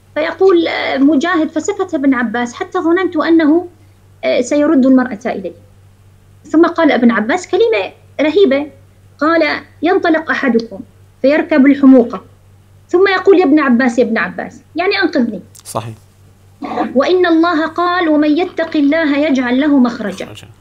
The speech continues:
Speaker 2: صحيح.
Speaker 1: ال-، ال-، ال-، و-، قال ابن عباس: "وإنك لم تتق الله،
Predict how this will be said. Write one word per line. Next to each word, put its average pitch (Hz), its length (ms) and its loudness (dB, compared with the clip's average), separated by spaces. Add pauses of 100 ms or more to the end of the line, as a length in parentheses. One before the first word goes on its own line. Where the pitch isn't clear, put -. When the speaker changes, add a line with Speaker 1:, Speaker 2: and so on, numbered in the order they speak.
(140)
Speaker 2:
صحيح. 98 240 -20 (1080)
Speaker 1:
ال-، 240 80 0
ال-، 254 240 0
ال-، 254 180 0
و-، 269 120 0 (380)
قال 294 200 -2
ابن 269 200 0
عباس: 285 380 -2
"وإنك 392 320 -2
لم 359 180 -2
تتق 247 380 -6
الله، 208 200 -6